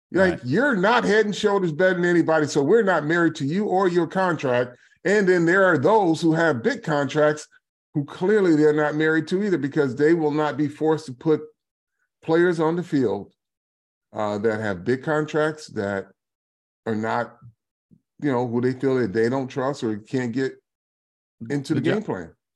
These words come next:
Speaker 2: Sure. I mean, Kenny Galladay is the perfect example of
Speaker 1: Mm-hmm.
Speaker 2: that. <clears throat> Um, basketball is back. BetOnline remains your number one source for all your sports betting needs this season. You'll always find the latest odds, team matchup info, player news, and game trends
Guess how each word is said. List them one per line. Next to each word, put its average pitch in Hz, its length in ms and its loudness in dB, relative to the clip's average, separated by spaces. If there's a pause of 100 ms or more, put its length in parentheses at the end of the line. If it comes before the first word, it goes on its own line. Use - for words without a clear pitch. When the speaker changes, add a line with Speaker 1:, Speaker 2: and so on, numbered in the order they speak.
Speaker 2:
Sure. 156 320 -4 (160)
I 104 60 -8
mean, 101 220 -2
Kenny 98 240 -4
Galladay 117 340 0
is 110 120 -4
the 104 220 -2
perfect 113 360 -8
example 113 500 -8
of 120 80 -6
Speaker 1:
Mm-hmm. - 560 -4
Speaker 2:
that. 104 240 -8
<clears throat> - 80 -10
Um, 98 460 -4 (640)
basketball 185 540 0
is 135 60 -6
back. 175 320 -4
BetOnline 170 460 -4
remains 151 340 -10
your 135 80 -12
number 147 200 -8
one 139 200 -6
source 139 300 -8
for 131 160 -12
all 127 100 -4
your 120 100 -6
sports 127 340 -12
betting 131 280 -4
needs 101 220 -8
this 95 180 -8
season. 95 260 -8
You'll 117 140 -2
always 120 220 -2
find 117 260 -6
the 104 40 -12
latest 107 360 -6
odds, 117 340 -6
team 113 240 -10
matchup 113 420 -8
info, 98 440 -8
player 123 340 -6
news, 107 320 -4
and 90 140 -10
game 120 260 -6
trends 90 480 -10